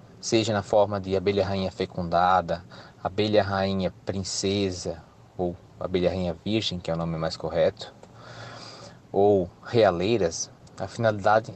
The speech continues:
é você ter todo o seu plantel de ra-, de colmeias com a, abelhas rainhas jovens.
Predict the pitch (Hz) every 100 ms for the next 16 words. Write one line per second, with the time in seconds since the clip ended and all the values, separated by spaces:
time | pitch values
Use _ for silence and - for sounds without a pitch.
0 | - 117 107 110 - - - - - -
1 | - 113 120 117 123 123 - - - -
2 | - 156 175 170 - 123 113 131 135 120
3 | 104 - - - 98 98 104 - 101 92
4 | 92 90 90 87 - - 98 92 95 123
5 | 101 - - - - - - 117 110 104
6 | - 110 110 117 - 107 110 120 110 110
7 | 101 90 - -